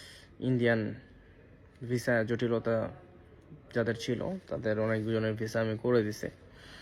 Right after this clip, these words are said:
এখনও করতেছি। আহ, কাজের কথাই বলি, সেটা হচ্ছে যারা চিন্তা করেন যে ভিসা নিয়ে জটিলতায় ভুগতেছেন বা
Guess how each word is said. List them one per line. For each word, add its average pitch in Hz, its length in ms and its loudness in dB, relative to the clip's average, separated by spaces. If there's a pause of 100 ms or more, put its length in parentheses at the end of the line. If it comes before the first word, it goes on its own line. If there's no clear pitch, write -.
(440)
এখনও 139 300 4
করতেছি। 120 420 -2
আহ, - 1800 -10
কাজের 131 280 4
কথাই 131 240 2
বলি, 107 240 2 (300)
সেটা 107 180 -2
হচ্ছে 117 400 -2 (260)
যারা 117 240 6
চিন্তা 127 240 2
করেন 117 240 0
যে 113 100 2
ভিসা 120 640 4 (600)
নিয়ে 127 420 6
জটিলতায় 123 460 4
ভুগতেছেন 117 500 -2 (280)
বা 92 320 0